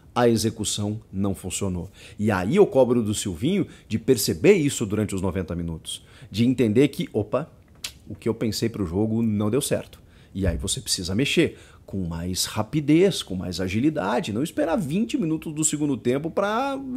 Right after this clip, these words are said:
pra ver o que vai acontecer. Mexe no intervalo, mexe antes até se for o caso.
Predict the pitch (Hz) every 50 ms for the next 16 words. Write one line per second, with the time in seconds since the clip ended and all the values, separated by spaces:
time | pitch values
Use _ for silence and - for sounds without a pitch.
0 | 247 - - - - _ - 196 180 139 151 156 156 156 160 151 151 - 165 -
1 | 190 180 - - 165 180 214 208 208 - - - - - - 101 117 120 127 -
2 | 156 156 165 156 156 135 104 90 107 120 160 - 214 185 185 202 - - - 185
3 | 180 214 320 392 - - 233 - 196 214 214 - - - - - - - 156 185
4 | 254 233 190 143 104